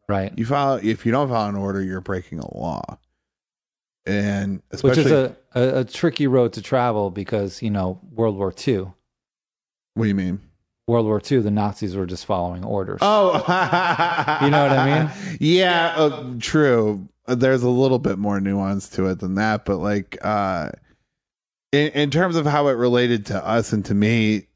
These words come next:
Speaker 2: I didn't, I didn't pull any triggers. I didn't push any buttons.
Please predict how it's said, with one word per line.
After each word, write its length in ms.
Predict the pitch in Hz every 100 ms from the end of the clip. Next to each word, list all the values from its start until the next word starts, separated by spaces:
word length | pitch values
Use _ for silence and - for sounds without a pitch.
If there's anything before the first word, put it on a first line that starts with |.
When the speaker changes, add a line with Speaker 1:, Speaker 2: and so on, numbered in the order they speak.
| -
Speaker 2:
I 140 | 123
didn't, 360 | 175 160 139 - _ _ - - _ - -
I 100 | 131
didn't 200 | 165 127
pull 180 | 127 131
any 180 | 113 101
triggers. 440 | - 101 104 95
I 120 | 73
didn't 200 | 101 98
push 220 | 95 92 -
any 140 | 85
buttons. 680 | 67 85 - - - - -